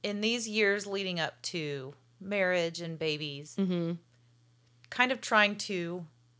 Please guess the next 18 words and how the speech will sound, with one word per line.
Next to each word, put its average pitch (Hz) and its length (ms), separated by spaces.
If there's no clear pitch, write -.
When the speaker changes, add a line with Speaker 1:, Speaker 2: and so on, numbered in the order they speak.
Speaker 1:
find 180 440
something 170 340
outside 151 400
of 151 100
yourself - 560
Speaker 2:
Yeah. 165 200
Speaker 1:
for - 200
meaning, 160 500
for 160 180
power, 139 580
Speaker 2:
Mm-hmm. 185 100
Speaker 1:
for 180 120
identity. 147 720
Speaker 2:
Mm-hmm. 180 320
Speaker 1:
How 226 220
were 254 140
you 262 160
feeling? 202 540